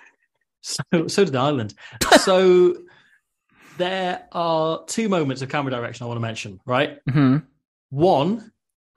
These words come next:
Speaker 1: moment I love, Chris White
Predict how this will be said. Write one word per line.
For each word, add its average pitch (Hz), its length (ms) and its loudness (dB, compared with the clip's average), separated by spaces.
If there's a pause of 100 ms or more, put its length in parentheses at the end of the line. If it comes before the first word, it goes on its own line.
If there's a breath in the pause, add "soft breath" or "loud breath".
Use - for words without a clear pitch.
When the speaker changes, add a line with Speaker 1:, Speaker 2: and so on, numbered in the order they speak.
(160)
Speaker 1:
moment 147 360 4
I 131 140 2
love, 131 520 -2 (360)
Chris 202 300 0
White 143 480 -2